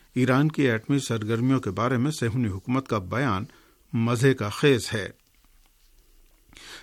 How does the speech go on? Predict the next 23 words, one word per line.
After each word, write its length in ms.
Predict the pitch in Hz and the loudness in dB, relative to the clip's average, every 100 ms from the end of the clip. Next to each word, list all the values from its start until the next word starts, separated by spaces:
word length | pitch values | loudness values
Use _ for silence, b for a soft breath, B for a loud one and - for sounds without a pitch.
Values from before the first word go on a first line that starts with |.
| B | B
واضح 220 | 127 131 | 2 6
رہے 200 | 143 147 | 8 6
کہ 100 | 147 | 4
صہیونی 360 | 156 135 143 143 | 2 4 4 4
حکومت 380 | 117 127 135 131 | 2 2 2 2
نے 220 | 135 135 - | 2 2 0
کہا 340 | 110 123 120 | -2 0 0
ہے 80 | 139 | 0
کہ 140 | 139 - | -2 -4
آئی 320 | 120 123 139 - | -2 0 2 2
اے 140 | 127 131 | 2 2
ای 220 | 104 123 | 2 2
اے 60 | |
نے 120 | 135 135 - B B B 113 | 2 0 -6 B B B -2
گزشتہ 420 | 113 143 - 143 | 2 0 2 0
سات 500 | 135 117 113 127 - | 0 2 2 2 -2
مہینے 520 | - 113 104 123 143 | -4 -2 -2 0 2
سے 180 | 143 139 156 b b b b | 2 -2 -4 b b b b
ایران 360 | 131 131 147 | 4 4 2
کی 140 | 151 135 | 2 0
جوہری 360 | 113 113 135 | 0 0 0
سرگرمیوں 600 | 139 120 104 107 104 139 147 | 0 -2 -4 -4 0 2 2
کو 240 | 101 | 0